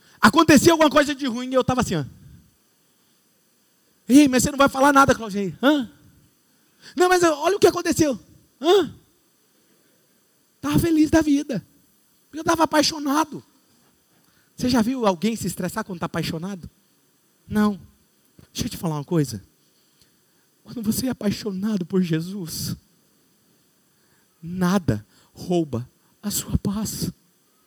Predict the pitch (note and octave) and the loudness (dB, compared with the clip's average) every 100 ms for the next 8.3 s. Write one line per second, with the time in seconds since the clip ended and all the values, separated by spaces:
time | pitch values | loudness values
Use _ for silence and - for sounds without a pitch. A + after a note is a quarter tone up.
0 | _ _ - _ _ _ _ _ _ _ | _ _ -20 _ _ _ _ _ _ _
1 | _ _ _ _ _ _ _ _ _ - | _ _ _ _ _ _ _ _ _ -20
2 | - _ _ _ _ - C4 A#3+ - B3 | -20 _ _ _ _ -6 -2 0 0 0
3 | G#3+ - A#3 A3 F3+ D#3 G3+ F3+ D3+ G#3 | 0 0 -2 -2 -6 -2 -2 0 2 2
4 | G#3 - G3 - F#3+ F#3 G3+ G3+ F#3 G3+ | 0 -4 -8 -8 -10 -8 -6 -6 -8 -12
5 | _ _ _ _ _ _ - F2+ - D#3+ | _ _ _ _ _ _ -14 -14 -10 -8
6 | B2 C#3 F3 - _ _ _ _ _ _ | -4 -4 -6 -12 _ _ _ _ _ _
7 | - E3+ E3+ - E3+ - E3 E3 F3 A#2 | -6 -4 -2 -2 -4 -4 -4 -4 -2 0
8 | C#3+ D3+ - | 2 0 -4